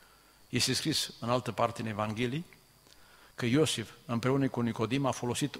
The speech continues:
o sută de litri de smirnă și aloe să îmbălsămeze trupul Domnului, să-l ungă. Ele au văzut, am citit aici.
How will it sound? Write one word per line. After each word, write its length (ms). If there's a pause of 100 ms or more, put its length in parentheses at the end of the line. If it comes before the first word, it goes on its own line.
o 160
sută 480
de 240
litri 540
de 140
smirnă 420
și 140
aloe 280
să 120
îmbălsămeze 720 (1040)
trupul 360
Domnului, 340
să-l 280 (240)
ungă. 300 (1900)
Ele 220
au 80
văzut, 320
am 100
citit 300
aici. 280